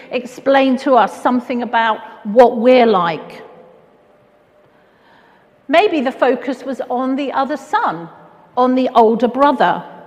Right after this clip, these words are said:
someone who was jealous, who was bitter, critical, judgmental, righteously angry. Maybe Jesus was wanting to point out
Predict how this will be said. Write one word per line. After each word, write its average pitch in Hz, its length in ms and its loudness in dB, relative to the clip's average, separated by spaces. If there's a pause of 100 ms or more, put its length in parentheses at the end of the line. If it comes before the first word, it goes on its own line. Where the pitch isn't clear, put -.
(680)
someone 285 320 0
who 262 140 -4
was 240 160 -4
jealous, 269 840 0 (280)
who 247 140 0
was 208 200 4
bitter, 226 680 2 (400)
critical, 277 1120 -2 (260)
judgmental, 226 1080 2 (560)
righteously 247 1080 0
angry. 196 680 -2 (1300)
Maybe 320 380 0
Jesus 294 560 -4
was 233 180 -2
wanting 240 600 -2
to 233 320 -4
point 226 440 -4
out 196 420 -6